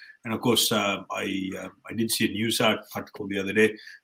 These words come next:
the Queenstown mayor coming out and saying, you know, "We're right behind this, we're ready, we're waiting, we have plenty of rugby grounds, plenty of gyms, plenty of bars, plenty of pubs." So, you know, from a, a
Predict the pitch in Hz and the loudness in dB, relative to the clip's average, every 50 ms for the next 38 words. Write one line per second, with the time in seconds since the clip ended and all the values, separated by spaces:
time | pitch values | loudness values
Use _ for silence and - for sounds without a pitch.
0 | _ _ 104 101 98 95 - 139 139 127 - - 120 98 92 90 95 123 160 151 | _ _ -4 -4 -4 0 4 4 6 6 6 4 2 0 -2 0 2 4 6 6
1 | 113 92 87 - 98 92 95 92 92 90 87 87 85 82 - - 95 92 90 90 | 6 4 2 -2 -6 -6 -6 -6 -6 -8 -8 -10 -6 -6 -4 -4 -2 -4 -6 -10
2 | 87 85 85 85 87 - 101 95 90 87 - 85 85 _ 87 87 107 123 123 113 | -14 -14 -14 -14 -10 -8 -8 -8 -8 -10 -16 -20 -20 _ -8 2 6 6 6 6
3 | 101 98 107 117 120 117 113 107 - - 104 87 87 110 123 131 127 113 95 92 | 4 4 4 4 4 4 2 0 0 0 -2 -2 4 4 6 6 6 4 4 0
4 | 87 87 101 107 113 113 113 117 113 101 92 - 90 87 - _ - 123 120 113 | -4 2 4 6 6 6 4 0 -2 -4 -6 -10 -12 -12 -10 _ -4 -2 0 0
5 | 98 90 98 98 107 101 104 98 110 110 107 110 110 110 101 - - _ _ - | -2 -2 -2 -4 -4 -6 -8 -6 -4 -2 0 0 0 -2 -4 -8 -12 _ _ -2
6 | 165 151 131 104 98 92 - 113 117 113 110 107 - - - - - - - _ | 0 0 0 -2 -2 -6 -6 -4 -4 -6 -6 -6 -8 -8 -8 -10 -18 -20 -20 _
7 | _ _ 156 151 135 120 104 98 113 113 120 117 110 - - - 143 131 120 110 | _ _ 6 8 8 8 6 8 10 10 10 10 8 6 2 0 2 2 2 0
8 | - - - 113 113 107 107 - - - - - - - - - _ - - - | 0 2 4 4 4 4 2 -2 -4 -4 -6 -12 -18 -18 -20 -20 _ 0 4 8
9 | 135 131 127 123 123 123 - - _ - - 147 156 135 117 - - 117 110 107 | 10 10 10 8 6 4 -4 -10 _ -2 2 6 6 6 6 4 2 0 2 2
10 | 101 95 90 87 87 - - 95 95 | 0 -2 -2 -4 -6 -8 -8 -10 -8